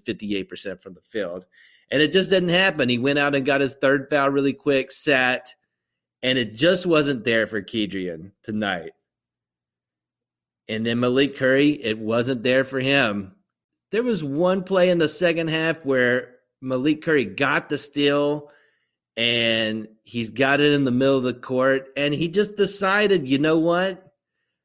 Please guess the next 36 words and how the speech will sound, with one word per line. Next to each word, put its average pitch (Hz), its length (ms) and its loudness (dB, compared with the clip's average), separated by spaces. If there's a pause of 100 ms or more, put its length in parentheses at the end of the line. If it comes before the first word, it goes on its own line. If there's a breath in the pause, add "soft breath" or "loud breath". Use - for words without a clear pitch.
(140)
I'm 143 180 -2
gonna 156 240 2
take 139 440 -2
this 123 260 0
on 113 160 0
my 101 260 0
own." 90 400 -8 (160)
And 104 160 -12
he 135 160 0
was 131 220 0
weaving 139 380 0
through 135 220 -2
traffic. 123 640 -4
It 139 140 -2
looked 156 380 0
good 185 200 2
until 185 360 0
he 190 100 2
didn't 190 320 -2
make 196 220 -2
the 196 80 -2
shot. 196 480 -2 (1200)
And 131 140 -4
then 139 100 0
Marquette 135 440 0
goes 131 180 2
the 120 120 2
other 117 140 0
way, 110 220 0
makes 110 320 -2
a 101 60 -8
basket. 101 640 -6 (240)
And 104 100 -12
so 107 220 -4
that's 113 320 -2
a 104 420 -2